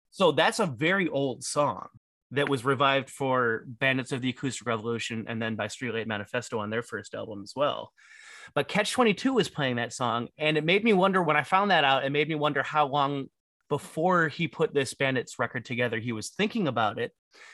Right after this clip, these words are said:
because there are songs that kind of, there's songs with strings on the second Catch twenty-two record in very similar ways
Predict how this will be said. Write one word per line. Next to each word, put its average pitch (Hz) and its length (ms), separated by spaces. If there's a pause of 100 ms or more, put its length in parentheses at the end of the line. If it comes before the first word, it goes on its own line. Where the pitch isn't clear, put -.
(140)
because 151 280
there 147 140
are 147 100
songs 190 500
that 156 160 (160)
kind 269 400
of, 214 200 (280)
there's 175 160
songs 226 320
with 180 140
strings 170 580
on 135 160
the 117 80
second 175 440 (180)
Catch - 240
twenty-two 117 420
record 104 420 (600)
in 135 340
very 165 400
similar 160 560
ways 127 540